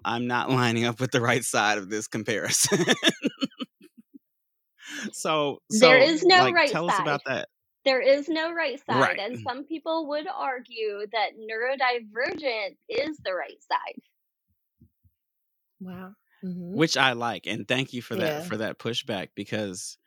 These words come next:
Speaker 1: right, we're, we're, we're taught it's the ableist view in us, right, to, to s-, consider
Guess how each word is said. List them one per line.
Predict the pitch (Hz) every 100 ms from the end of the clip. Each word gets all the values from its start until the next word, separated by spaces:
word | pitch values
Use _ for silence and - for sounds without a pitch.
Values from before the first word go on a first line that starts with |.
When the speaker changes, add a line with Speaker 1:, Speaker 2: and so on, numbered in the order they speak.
| -
Speaker 1:
right, | 117 143
we're, | 143 123
we're, | 120 117 113 _ - _ _ 98
we're | 113 110 107
taught | - 131 135 -
it's | 107
the | - 107
ableist | - 104 104 107 104 - - _ _ -
view | 120 175 143
in | 98 90
us, | - -
right, | 95 90 -
to, | 104 - _ -
to | 104
s-, | - - -
consider | 123 107 - 120 110 101